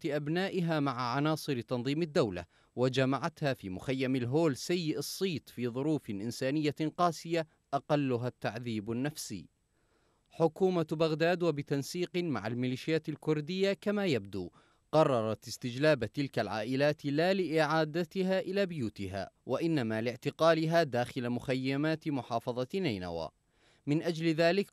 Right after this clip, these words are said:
قامت إدارة مخيم جادة خمسة بنقل مائة وخمس وسبعين عائلة بشكل قسري إلى أقسام أخرى في المخيم لتفسح المجال للعائلات المعادة من سوريا.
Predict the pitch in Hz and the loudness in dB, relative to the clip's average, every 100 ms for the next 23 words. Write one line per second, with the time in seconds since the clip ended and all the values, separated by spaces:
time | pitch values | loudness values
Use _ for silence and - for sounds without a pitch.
0 | - 175 117 123 - 139 139 143 120 123 | 2 4 4 0 -4 0 2 2 0 -4
1 | 113 - 143 107 113 139 135 135 127 165 | -4 -2 -2 -2 0 -2 0 -2 -2 -2
2 | 165 165 147 139 165 - 135 135 180 - | -2 -2 0 0 -2 -2 -2 0 -2 -4
3 | 147 110 90 95 - 175 156 - 95 95 | -6 -6 -6 -6 -4 -2 -4 -6 -8 -6
4 | 127 139 120 131 196 185 180 185 196 185 | -4 -4 -2 -2 0 0 2 0 0 -2
5 | 123 107 98 104 151 - 156 143 147 - | -2 -2 -6 -4 -6 -4 -4 -2 -4 -2
6 | 156 180 135 175 160 139 - 180 175 175 | -4 -4 -2 0 0 0 -4 -2 0 0
7 | - - 202 - 208 190 - 98 87 82 | -4 -2 -2 -2 -4 -4 -4 -4 -6 -8
8 | - _ _ 117 117 156 - 120 - 117 | -12 _ _ -6 -4 -6 -6 -6 -4 -2
9 | 117 120 139 165 135 104 101 85 127 139 | -2 0 2 2 2 0 -4 -2 -2 2
10 | 151 151 - 123 117 107 151 180 175 - | 2 2 0 -4 -4 -2 0 0 -2 -4
11 | 208 190 - 95 87 80 76 | -2 -2 -2 -6 -8 -8 -10